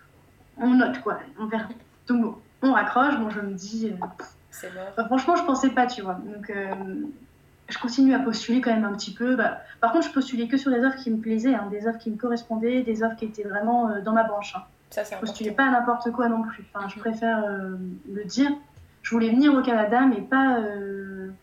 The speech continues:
Speaker 1: pas non plus coûte que coûte, désespérément, à, à vouloir prendre n'importe quoi, tu vois.
Speaker 2: Mhm.
Speaker 1: Donc, euh, j'avais envie quand même, euh, d'être, euh, heureuse là-bas, de faire quelque chose qui me plaît, euh, voilà, que des offres qui me plaisaient. Donc, je regarde d'autres offres de temps en temps, je continue un petit peu à surveiller.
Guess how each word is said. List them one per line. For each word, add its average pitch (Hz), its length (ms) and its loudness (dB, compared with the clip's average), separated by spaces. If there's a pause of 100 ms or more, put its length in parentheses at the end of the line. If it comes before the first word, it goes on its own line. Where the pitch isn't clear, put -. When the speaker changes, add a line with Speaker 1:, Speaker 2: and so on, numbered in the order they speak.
(720)
Speaker 1:
pas 277 140 4
non 220 160 4
plus 262 160 -2
coûte 233 240 -4
que 233 80 -2
coûte, 269 540 0
désespérément, 220 1000 -2
à, - 60 2
à - 280 -2
vouloir 214 220 -2
prendre 240 220 -2
n'importe 226 400 -2
quoi, 214 240 -8
tu - 100 -16
vois. 185 160 -10 (260)
Speaker 2:
Mhm. 208 280 -14 (240)
Speaker 1:
Donc, 226 240 -2
euh, 202 100 0
j'avais 202 220 -2
envie 208 220 0
quand 247 100 2
même, 233 200 2
euh, 202 360 0
d'être, 208 320 -2
euh, 202 240 0
heureuse 233 300 4
là-bas, 220 440 4
de 233 80 0
faire 226 180 -8
quelque - 140 -16
chose 220 160 -10
qui 226 100 -6
me 208 80 -4
plaît, 233 600 2
euh, 202 100 -6 (300)
voilà, 220 240 -2 (140)
que 294 80 2
des 247 200 4
offres 240 120 -2
qui 233 100 -4
me 214 80 -4
plaisaient. 190 260 -2
Donc, 240 220 2
je 190 80 -8
regarde 202 340 -6
d'autres 196 220 -8
offres 214 100 -4
de 185 80 -10
temps 190 260 -10
en 190 60 -8
temps, 208 260 -4
je - 140 -6
continue 226 260 -2
un 220 80 2
petit - 140 -8
peu 233 160 -2
à 214 80 -2
surveiller. 190 420 -4